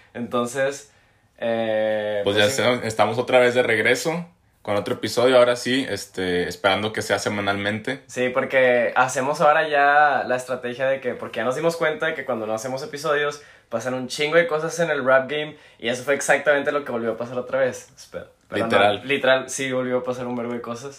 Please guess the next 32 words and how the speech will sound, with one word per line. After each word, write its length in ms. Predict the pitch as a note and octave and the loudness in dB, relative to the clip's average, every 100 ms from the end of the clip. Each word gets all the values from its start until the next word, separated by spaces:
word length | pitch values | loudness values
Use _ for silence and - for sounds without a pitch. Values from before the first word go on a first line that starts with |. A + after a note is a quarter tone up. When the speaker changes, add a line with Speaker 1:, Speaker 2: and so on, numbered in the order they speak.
| - | -8
Speaker 2:
Han 100 | A2 | -2
salido 360 | A#2+ A#2+ A#2+ A#2+ | 2 6 6 6
varios 360 | A#2 B2 A#2+ | 4 2 0
álbums, 480 | A2 A#2+ C#3 C#3 C3+ | 2 2 2 0 -2
han 140 | A#2+ | -4
salido 320 | B2 B2 B2 A#2+ | -2 0 2 2
varias 200 | A#2+ B2 | 0 0
noticias, 600 | G#2 G#2 A#2 A#2+ B2+ B2 | -4 -4 -4 0 0 0
han 140 | A#2+ | -4
habido, 400 | A#2 A#2 A#2 A2+ | -2 -2 -2 -4
pues, 400 | G#2 F#2 - - _ _ _ _ _ _ | -6 -6 -10 -20 _ _ _ _ _ _
muchos 300 | G#2 G#2 A#2 | -8 -4 -2
conciertos, 640 | - G#2 G#2 A2 A2 B2 A#2 | -2 -4 -2 -2 0 -4 -2
muchas 260 | A2+ C3+ | -6 -6
cosas, 280 | - A2+ A2+ | -2 -2 -2
güey, 180 | F#2+ F#2 | -2 -2
que 80 | G2 | -4
han 160 | G#2 | -4
pasado 300 | A#2 G#2+ G#2+ | -6 0 0
en 120 | A2 | 0
la 120 | G#2+ G2 | -2 -4
industria 460 | G2 F#2+ - G#2 | -6 -8 -6 -4
del 140 | F#2+ E2+ | -4 -4
rap. 300 | D#2+ D#2 - - | -6 -8 -14 -16
Speaker 1:
Sí, 280 | - G#2+ A2 | -10 -6 -6
güey, 160 | G#2 | -6
pero, 460 | G2+ B2 A#2+ A2+ G#2+ B2 | 2 4 6 4 0 -4
pues, 180 | B2 | -2
antes 300 | A#2+ B2 D#3+ | -2 0 2
de 380 | E3+ D#3+ C#3 A#2 | 4 4 4 2
empezar 580 | C3 C3 B2+ B2 B2+ C3 | -2 -4 2 2 2 -2
con, 440 | D3 C#3+ A#2+ G2 | -2 -2 -2 -8